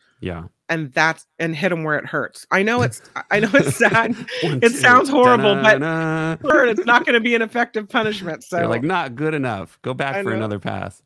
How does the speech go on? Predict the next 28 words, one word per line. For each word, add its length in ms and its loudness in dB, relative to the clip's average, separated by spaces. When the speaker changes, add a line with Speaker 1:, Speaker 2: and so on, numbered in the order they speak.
Speaker 2:
God, 160 -6
I 60 -2
sound 220 -4
like 80 -2
Speaker 1:
Um, 80 -8
Speaker 2:
the 180 -10
meanest 320 -4
mom 300 -8
ever. 400 -10
Speaker 1:
True. 260 -8
Speaker 2:
Yeah. 420 -4
Speaker 1:
Uh, 800 2
Speaker 2:
<laughs> 180 -12
Speaker 1:
although 180 0
I 40 -4
think 120 -8
it 40 -4
was 60 -4
a 40 -8
little 140 -2
more 140 -4
harsh 260 -8
in 60 -8
the 100 -8
eighties, 340 -12
uh, 20 -4
and 680 -6
before. 300 -10